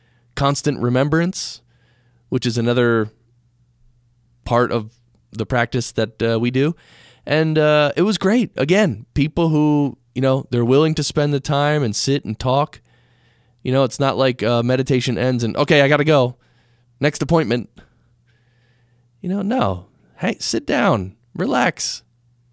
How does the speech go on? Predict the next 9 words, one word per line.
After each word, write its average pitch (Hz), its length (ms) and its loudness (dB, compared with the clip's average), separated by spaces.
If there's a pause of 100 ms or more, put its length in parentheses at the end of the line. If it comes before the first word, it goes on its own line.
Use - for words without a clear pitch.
(480)
Let's 170 180 -4
talk 214 280 0
a 170 60 2
little 135 180 2
bit. 113 280 -4 (180)
Let's - 240 -8
remain 143 720 0
in 156 160 0
the, 117 260 0